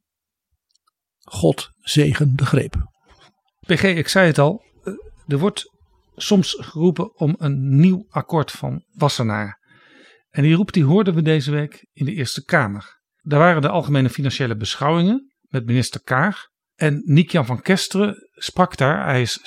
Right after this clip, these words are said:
Speaker 2: C D A, Eerste Kamerlid. En hij was vroeger de directeur van V N O-N C W. Dus echt een sleutelfiguur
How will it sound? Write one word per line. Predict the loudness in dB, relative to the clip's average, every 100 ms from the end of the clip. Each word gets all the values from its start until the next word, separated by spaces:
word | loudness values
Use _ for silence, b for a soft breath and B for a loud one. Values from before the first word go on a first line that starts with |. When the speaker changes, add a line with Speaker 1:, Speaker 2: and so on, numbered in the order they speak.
| -4
Speaker 2:
C | -2
D | -2 0
A, | 0 0 -6 _ _
Eerste | -8 -8 -2
Kamerlid. | 2 4 4 2 -2 B B B B B
En | 2
hij | 2
was | 2 -4 -12
vroeger | -16 0 4 6 4 0 _ _ _ _ _ -14 -12 -8 2
de | 4
directeur | 6 4 2 -2 -2 -2
van | -6 -2
V | 0 2
N |
O-N | 0 -2
C | -4 -2
W. | 0 0 0 -8 b b
Dus | -12
echt | -10 -6 -2
een | -2 -4 b
sleutelfiguur | -8 2 4 4 -2 -6 -2 -2 -2